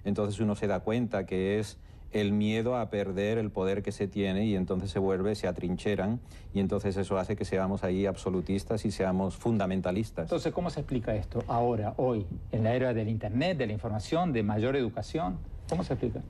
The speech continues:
Speaker 1: Porque creo que hay dos partes o varias partes en la sociedad que han evolucionado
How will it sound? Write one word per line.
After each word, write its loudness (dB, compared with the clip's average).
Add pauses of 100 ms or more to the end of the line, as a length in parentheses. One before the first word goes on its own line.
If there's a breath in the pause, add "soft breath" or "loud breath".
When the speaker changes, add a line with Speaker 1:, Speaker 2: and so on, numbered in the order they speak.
Speaker 1:
Porque 2
creo 2
que 2
hay 2
dos -2
partes -2
o 2
varias 0
partes -2
en 0
la 0
sociedad 0
que -4
han 2
evolucionado 0